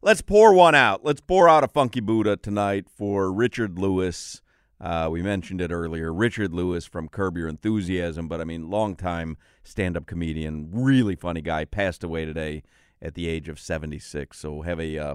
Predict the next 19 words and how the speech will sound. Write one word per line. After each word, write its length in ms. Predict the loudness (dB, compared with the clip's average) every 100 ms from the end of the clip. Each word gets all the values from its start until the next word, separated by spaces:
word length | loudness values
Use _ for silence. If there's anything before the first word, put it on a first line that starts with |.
| -4
Funky 260 | -4 -2 -6
Buddha 540 | -4 -4 -4 -4 -6 _ _ _ _
for 340 | _ 0 2 0
him. 520 | 2 4 4 0 0
Funky 280 | 4 4 4
Buddha 340 | 4 8 8 6
Maple 340 | 4 0 0
Bacon 360 | 2 2 -2 2
Coffee 340 | 4 4 2
Porter 320 | -2 0 0
Festival 840 | 2 4 4 2 0 4 4 4 0
is 280 | 0 0 0
Saturday. 1000 | -8 2 6 8 8 8 6 6 4 2 _ _ _ _
You 80 | -8
can 40 |
get 100 | -2
all 140 | 0
the 80 | 0
details 680 | -4 -6 -2 -2 -2 -4 -8